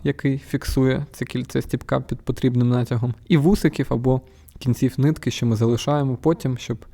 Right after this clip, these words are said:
було зручніше, е, знімати шви. Звичайно, внутрішні шви залишаються з дуже короткими вусиками, можна сказати, навіть без них, для того, щоб мінімізувати об'єм шовного матеріалу, е,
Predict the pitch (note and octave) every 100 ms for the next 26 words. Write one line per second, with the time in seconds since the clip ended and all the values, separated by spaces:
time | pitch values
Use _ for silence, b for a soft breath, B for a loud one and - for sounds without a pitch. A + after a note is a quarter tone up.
0 | b b A#2 B2+ A#2 A2+ - C3+ C#3 B2+
1 | A#2+ b b b - - A2+ A#2 A#2+ A#2+
2 | A#2 C#3 B2 - A2+ - - _ - b
3 | b b b b - A#2 C3+ - A3 E3+
4 | D#3+ F#3 - D3+ - D#3+ C#3+ C3 - C#3+
5 | - A#2 C3+ B2 - C3 A#2 B2 A#2+ F3
6 | G3+ - A#2+ A#2+ A#2+ - B2+ A#2 A#2+ A#2+
7 | A2+ - - A#2+ A#2+ A#2+ D#3 F3+ - A#2+
8 | A2+ D3+ B2+ - B2 B2 C3 B2 B2 C#3
9 | D3+ A#2 A2+ B2+ A#2+ B2 A#2 A#2 A#2 C3+
10 | D#3 C#3+